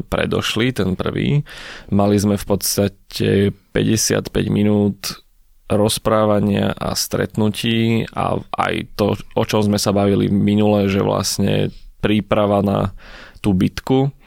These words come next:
A opäť sa mi to zdalo také, aby sme možno trochu predbiehali, také uponáhlané a v podstate to,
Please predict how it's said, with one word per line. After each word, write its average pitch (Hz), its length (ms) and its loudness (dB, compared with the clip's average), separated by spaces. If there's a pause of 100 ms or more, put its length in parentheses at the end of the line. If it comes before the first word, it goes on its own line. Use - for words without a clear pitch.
(720)
A 101 480 2
opäť 151 240 0
sa 151 80 2
mi 139 80 0
to 123 140 0
zdalo 117 320 2
také, 113 580 2
aby 104 320 2
sme 107 160 2
možno 104 680 2 (100)
trochu 110 240 0
predbiehali, 104 800 2 (340)
také 113 240 -2
uponáhlané 113 800 2
a - 160 -2
v - 60 -18
podstate 107 420 0
to, 117 380 0